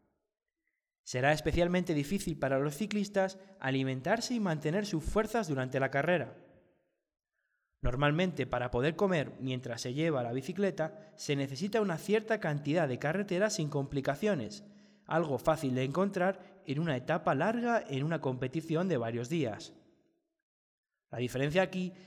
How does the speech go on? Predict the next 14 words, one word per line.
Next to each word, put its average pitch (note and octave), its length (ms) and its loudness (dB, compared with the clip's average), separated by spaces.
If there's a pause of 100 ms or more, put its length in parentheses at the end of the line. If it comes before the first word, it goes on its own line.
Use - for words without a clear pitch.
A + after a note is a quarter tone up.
(120)
es F3 160 -6
que G3+ 120 2
la F3+ 100 4
ciudad D#3 240 2
de F#3+ 80 2
Ponferrada F3 760 2
está F3 320 0
llena G3+ 340 0
de D3+ 100 2
rotondas A3 560 0
y D3+ 40 0
de C3 100 2
curvas C3+ 420 -4
cerradas. C#3 600 -2